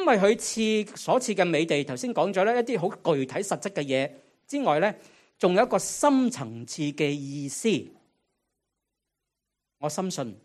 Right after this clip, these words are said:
當我哋要離開安舒地方嘅時候呢，一定會有一個更好嘅地方嘅。就係喺我哋喺，呃，三月嗰陣時候呢，就成立咗崇拜場地小組啊。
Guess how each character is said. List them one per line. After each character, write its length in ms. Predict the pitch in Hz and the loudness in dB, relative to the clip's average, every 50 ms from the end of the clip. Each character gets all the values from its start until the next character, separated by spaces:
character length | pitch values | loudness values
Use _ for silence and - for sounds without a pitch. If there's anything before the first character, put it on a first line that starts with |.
| _ _ _ | _ _ _
當 200 | - 302 285 254 | -2 -2 0 2
我 120 | 226 196 | 2 2
哋 200 | 196 196 151 143 | 2 2 0 -2
要 120 | 147 170 170 | -2 -2 -2
離 220 | 156 143 117 110 110 | -2 -4 -6 -6 -6
開 300 | 120 190 190 220 208 208 | -4 -4 -4 -2 -2 -2
安 140 | 214 202 208 | -2 -2 -2
舒 240 | - - - 220 220 220 - - | -4 -6 -4 -4 -6 -6 -8 -8
地 180 | - 131 123 | -6 -6 -6
方 300 | 120 - - 202 190 180 | -6 -4 0 2 2 2
嘅 100 | 170 147 | 2 -2
時 140 | 135 - 107 | -6 -8 -12
候 160 | 110 120 117 | -12 -10 -8
呢， 140 | 131 160 175 - - _ _ _ _ _ _ _ _ | -8 -8 -8 -10 -14 _ _ _ _ _ _ _ _
一 120 | 185 185 277 277 - - - | 2 2 2 2 2 -4 -4
定 320 | 156 143 139 135 135 131 | -4 -2 -2 -2 -2 -2
會 220 | 123 131 139 147 | -2 -2 -2 0
有 200 | 135 131 135 135 | 0 0 0 0
一 40 | - | 0
個 120 | - 156 147 | 0 0 -2
更 440 | 147 - - 131 143 139 135 135 | -2 -4 -8 -6 -6 -4 -6 -6
好 160 | 139 - - 92 113 143 190 | -6 -8 -10 -8 -4 -4 -2
嘅 100 | 190 147 | -2 -2
地 180 | - 110 110 | -4 -6 -8
方 280 | 110 - 165 151 143 135 | -4 -2 0 0 0 -2
嘅。 100 | 123 - - - _ _ _ _ _ _ _ _ _ _ _ _ _ _ _ _ _ _ _ _ _ _ _ - | -4 -8 -12 -16 _ _ _ _ _ _ _ _ _ _ _ _ _ _ _ _ _ _ _ _ _ _ _ -4
就 80 | 147 | -2
係 180 | 135 135 139 135 | 0 0 0 0
喺 300 | 139 135 147 175 190 190 | 0 0 0 0 -2 -2
我 100 | 165 156 | -4 -4
哋 200 | 156 127 127 127 | -2 -4 -4 -4
喺， 340 | 123 127 131 151 170 190 - | -6 -6 -6 -4 -6 -6 -6
呃， 180 | 139 123 120 | -6 -6 -8
三 400 | 117 - - 208 170 160 185 185 | -8 -6 -4 -4 -2 -2 -2 -2
月 60 | 165 | -2
嗰 140 | 127 - 165 | -2 -2 -2
陣 120 | 165 170 165 | -4 -4 -4
時 60 | 143 | -6
候 140 | 117 113 113 | -6 -6 -4
呢， 180 | 135 160 170 165 - - - _ _ _ | -2 -4 -4 -4 -8 -16 -20 _ _ _
就 140 | - 147 127 | -6 -6 -6
成 160 | - 123 107 | -6 -6 -8
立 60 | 113 123 | -6 -6
咗 560 | 120 120 - 131 135 139 143 160 170 175 - - - _ _ | -6 -6 -6 -6 -4 -2 0 0 0 -2 -4 -8 -20 _ _
崇 240 | - - 135 113 110 | -8 -8 -8 -6 -2
拜 160 | 110 143 143 | -2 -2 -2
場 200 | 131 - 127 107 110 | -2 -4 -8 -8 -8
地 100 | 123 117 | -8 -10
小 160 | 110 - 127 143 | -8 -6 -6 -6
組 220 | 160 160 131 139 | -4 -4 -4 -4
啊。 160 | 135 123 107 | -4 -6 -8